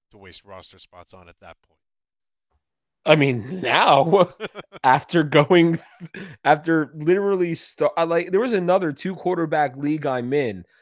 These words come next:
Speaker 2: I lost to Deshaun Watson and Joe Burrow. I was starting Jake Browning and Aiden McConnell.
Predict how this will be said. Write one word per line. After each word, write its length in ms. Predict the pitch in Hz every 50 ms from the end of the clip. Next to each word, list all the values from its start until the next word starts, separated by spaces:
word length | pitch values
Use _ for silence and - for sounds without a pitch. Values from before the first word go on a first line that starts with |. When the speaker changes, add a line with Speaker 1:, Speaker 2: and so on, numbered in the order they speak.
| _ _ -
Speaker 2:
I 80 | - 131
lost 340 | 143 160 185 208 190 - -
to 60 | 143
Deshaun 480 | - - - 151 156 156 151 147 139
Watson 500 | 123 113 120 127 135 147 139 - 143 127
and 160 | 117 107 107 104
Joe 320 | 104 117 139 139 135 135
Burrow. 680 | 117 95 113 123 135 139 131 120 107 95 87 87 85 - _ _ _ -
I 80 | 120
was 160 | 131 143 135
starting 420 | - - 185 185 175 160 147 139 127
Jake 300 | 113 151 160 165 - 143
Browning 640 | 131 123 131 131 135 143 143 143 135 127 127 127 - _ -
and 260 | 127 123 117 120 117 - -
Aiden 320 | 131 147 156 160 156 156 143
McConnell. 640 | 127 117 - - - 139 143 143 139 123 110 104